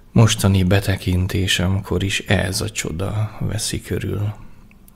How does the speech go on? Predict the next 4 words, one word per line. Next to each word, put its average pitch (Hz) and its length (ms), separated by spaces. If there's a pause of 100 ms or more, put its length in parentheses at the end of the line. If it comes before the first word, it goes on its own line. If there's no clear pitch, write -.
(800)
az 107 180
épp 98 240
felszólalót. 98 1200 (1200)
Amennyiben 107 960